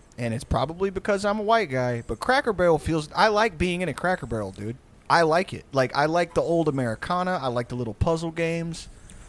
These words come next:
I like the fucking bread rolls. Like,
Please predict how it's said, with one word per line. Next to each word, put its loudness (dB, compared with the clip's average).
I -2
like 0
the -10
fucking -6
bread 2
rolls. -2
Like, -4